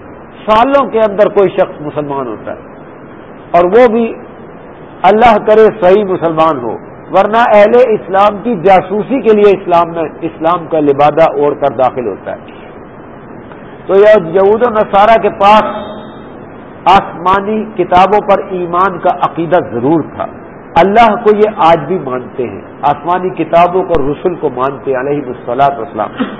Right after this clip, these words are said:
آخرت پر بھی یہ اعتقاد رکھتے ہیں، مگر ان کے پاس جو کتابیں تھیں، رب ذوالجلال والاکرام کی حکمت کا یہ تقاضا ہوا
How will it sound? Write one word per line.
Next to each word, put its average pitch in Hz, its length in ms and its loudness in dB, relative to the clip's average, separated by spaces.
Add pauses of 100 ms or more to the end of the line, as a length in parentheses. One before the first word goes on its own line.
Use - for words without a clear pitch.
(240)
آخرت 214 440 2 (120)
پر 202 160 2 (680)
بھی 240 220 2
یہ 165 420 2
اعتقاد 156 640 0
رکھتے 127 300 -6
ہیں، 98 140 -10 (500)
مگر 247 320 2
ان 226 260 -6
کے 202 160 0
پاس 208 420 4 (220)
جو 208 180 4
کتابیں 185 540 2
تھیں، 156 160 -4 (100)
رب 170 240 0
ذوالجلال 165 680 2
والاکرام 156 640 0 (300)
کی 175 180 -2
حکمت 208 500 -4
کا 196 120 2
یہ 160 180 -2
تقاضا 139 460 0
ہوا 110 160 -2